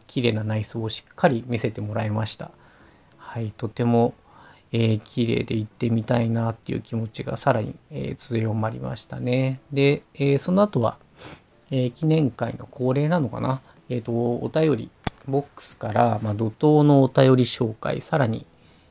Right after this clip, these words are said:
えー、クイズの、えー、大会であったりとかっていう感じでしたね。あの、借り物競争っ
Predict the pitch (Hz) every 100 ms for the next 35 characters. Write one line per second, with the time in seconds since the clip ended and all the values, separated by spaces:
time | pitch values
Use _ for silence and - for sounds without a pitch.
0 | _ 120 120 113 - 170 117 117 - _
1 | _ _ _ _ - 113 107 - 120 110
2 | - 120 110 113 113 110 - 127 135 -
3 | - 127 - - - 131 113 107 113 -
4 | 117 110 113 107 - 151 180 180 175 156
5 | 143 107 -